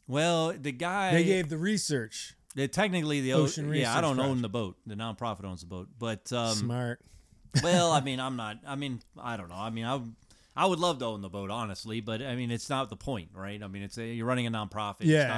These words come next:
Speaker 2: yeah,
Speaker 1: about
Speaker 2: yeah.
Speaker 1: you, and it's not about money. It's, it's all about, you know, the mission,
Speaker 2: Right,
Speaker 1: essentially.
Speaker 2: right, right.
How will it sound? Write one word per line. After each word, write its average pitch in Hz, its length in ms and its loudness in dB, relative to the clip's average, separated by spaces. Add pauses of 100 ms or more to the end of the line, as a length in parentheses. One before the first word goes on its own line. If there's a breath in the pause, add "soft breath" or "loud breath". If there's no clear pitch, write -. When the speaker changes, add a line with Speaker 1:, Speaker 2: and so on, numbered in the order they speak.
Speaker 2:
yeah, 113 100 0
Speaker 1:
about 113 140 -2
Speaker 2:
yeah. 113 60 -4
Speaker 1:
you, 117 180 -2
and 110 100 -6
it's 104 120 -10
not 110 120 -6
about 104 160 -6
money. 107 380 -6
It's, - 200 -14 (380 soft breath)
it's 101 160 -12
all 104 160 -4
about, 98 360 -4 (260)
you 107 100 -6
know, 92 260 -8
the 107 220 -10
mission, 107 400 -6 (140)
Speaker 2:
Right, 117 80 -6
Speaker 1:
essentially. 123 440 4
Speaker 2:
right, 123 100 2 (220)
right. 120 100 -2